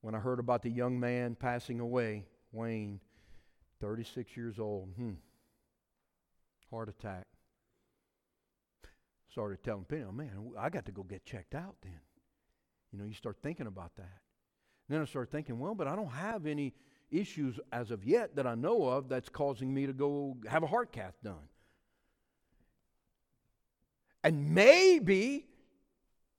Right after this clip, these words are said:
maybe what happens is I don't get a warning and God takes me home.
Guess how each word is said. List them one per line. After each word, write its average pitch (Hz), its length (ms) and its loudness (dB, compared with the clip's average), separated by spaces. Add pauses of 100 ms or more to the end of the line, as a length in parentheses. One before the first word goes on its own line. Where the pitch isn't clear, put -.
(420)
maybe 185 420 0
what 143 220 2
happens 127 460 -2
is 180 280 -4 (240)
I 139 80 6
don't 208 300 2
get 214 220 4
a 262 40 4
warning 95 640 -4 (1200)
and 117 120 -6
God 143 280 -2
takes 147 260 -6
me 147 100 -6
home. 135 380 -8